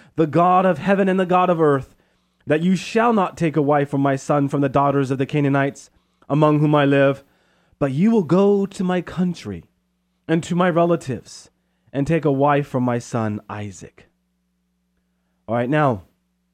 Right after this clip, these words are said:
the oath Abraham makes with his servant seems probably to you and I a little odd, a little bizarre, but this was customary in Abraham's day.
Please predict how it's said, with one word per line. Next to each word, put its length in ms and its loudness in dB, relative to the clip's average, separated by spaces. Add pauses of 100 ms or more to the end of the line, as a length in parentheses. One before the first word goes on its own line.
(540)
the 140 -2
oath 340 0
Abraham 560 -2
makes 520 -6 (120)
with 240 -4
his 160 -6
servant 400 -6
seems 840 -6 (260)
probably 640 -2
to 160 -8
you 140 0
and 100 0
I 400 -2 (420)
a 60 -4
little 220 -2
odd, 420 -6 (880)
a 40 2
little 200 2
bizarre, 420 0
but 200 -4
this 220 0
was 200 2
customary 880 -4 (240)
in 160 0
Abraham's 640 0
day. 400 -6